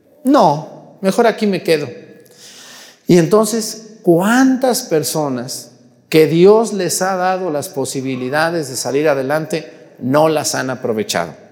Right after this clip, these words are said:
Yo les quiero decir que yo antes, yo antes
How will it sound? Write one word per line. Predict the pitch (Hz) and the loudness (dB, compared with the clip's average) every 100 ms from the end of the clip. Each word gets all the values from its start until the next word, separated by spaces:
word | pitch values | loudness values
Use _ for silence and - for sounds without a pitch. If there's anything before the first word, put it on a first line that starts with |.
| _ _ _ _ _ - - - | _ _ _ _ _ -20 -20 -10
Yo | 131 160 | 2 4
les | 165 160 | 4 0
quiero | 160 160 | -2 0
decir | 143 135 170 160 | 0 0 0 0
que | - 131 | 0 0
yo | 147 165 | 2 2
antes, | 165 151 139 147 - - - - _ _ _ 107 | 2 -2 -2 0 -2 -8 -16 -20 _ _ _ 0
yo | 139 | 2
antes | 135 120 101 110 - - - | 2 -2 -6 -8 -8 -10 -14